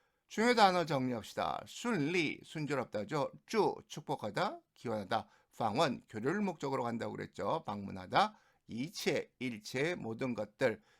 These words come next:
그래서 이번 문제의 정답은 쭈님은 这是访问, 이체, 순리, 이번 방문이 전부 순조롭기를 기원합니다. 축원합니다.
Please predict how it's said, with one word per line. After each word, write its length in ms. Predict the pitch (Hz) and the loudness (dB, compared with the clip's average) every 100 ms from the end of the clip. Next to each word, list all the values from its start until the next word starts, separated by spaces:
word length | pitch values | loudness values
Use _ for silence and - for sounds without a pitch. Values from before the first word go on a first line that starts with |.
| _ | _
그래서 480 | 113 101 147 220 - _ - | -6 0 2 2 -2 _ -10
이번 420 | 123 180 208 - _ _ _ _ _ | 0 2 2 -4 _ _ _ _ _
문제의 440 | 120 131 123 147 | -4 0 2 0
정답은 540 | - 104 95 98 196 196 - | 0 -4 -2 -2 -2 -2 -2
쭈님은 760 | 285 196 139 113 107 170 196 | 2 2 2 0 0 0 -2
这是访问, 840 | - 202 202 190 127 98 101 151 - _ _ _ _ _ | -2 -2 0 -4 -4 -6 -2 -2 -2 _ _ _ _ _
이체, 520 | - 113 180 214 131 - | -8 -6 -4 2 2 0
순리, 600 | - 202 139 101 131 - - _ | -4 -4 -4 -2 -2 -4 -10 _
이번 400 | - 98 110 104 | -6 -2 -2 -4
방문이 560 | 101 92 95 101 180 370 _ _ _ _ _ _ _ | -8 -10 -10 -6 -6 -8 _ _ _ _ _ _ _
전부 300 | - 95 120 | -14 -8 -8
순조롭기를 800 | 208 - 196 190 131 98 160 403 - _ _ _ | -8 -8 -4 -4 -4 -4 -4 -6 -10 _ _ _
기원합니다. 680 | - 113 156 147 120 123 85 | -8 -4 -2 0 0 0 -2
축원합니다. 760 | - - 160 165 151 147 156 - | -6 -8 -4 -2 -2 2 2 0